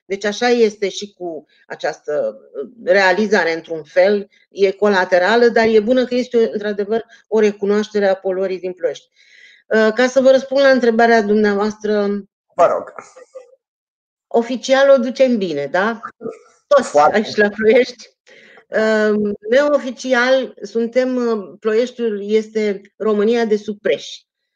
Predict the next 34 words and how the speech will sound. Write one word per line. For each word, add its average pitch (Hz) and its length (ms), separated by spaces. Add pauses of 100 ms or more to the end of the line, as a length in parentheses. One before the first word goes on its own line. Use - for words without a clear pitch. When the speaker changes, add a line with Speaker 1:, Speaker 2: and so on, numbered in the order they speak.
Speaker 1:
care 214 200
este 226 200
ascunsă 220 760
întotdeauna 202 960 (420)
și 220 200
a 208 220
cărei 220 580 (140)
realitate 208 560
este 226 220
un 214 80
fel 240 240
de 226 100
bau-bau, 196 800 (180)
să - 180
nu 208 120
cumva, 185 560 (180)
pentru 220 180
că 262 60
este 269 180
o 285 40
situație 233 560
atipică, 214 760 (380)
uh, 220 260 (300)
uh, 208 240
și 214 120
au 262 140
loc 262 200
de 233 100
întors. 220 400 (560)
Dacă 220 280
în 214 100
alte 269 240
orașe 233 600
există 190 840